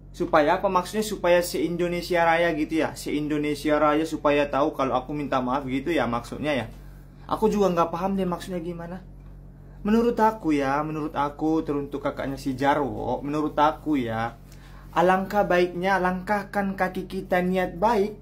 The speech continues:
untuk ke rumahnya ya, ke rumah Bapak Haji Faisal ya.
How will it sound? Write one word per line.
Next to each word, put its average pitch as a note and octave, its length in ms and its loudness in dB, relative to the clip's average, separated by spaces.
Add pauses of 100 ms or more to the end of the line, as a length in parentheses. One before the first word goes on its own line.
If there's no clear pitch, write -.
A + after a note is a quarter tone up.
(360)
untuk F3+ 480 -6
ke F#3+ 160 0
rumahnya G3+ 720 0
ya, F#3 240 2 (400)
ke F3 80 2
rumah E3 240 2
Bapak D3+ 320 4
Haji D3+ 160 0
Faisal C#3 800 -2 (320)
ya. F3 240 0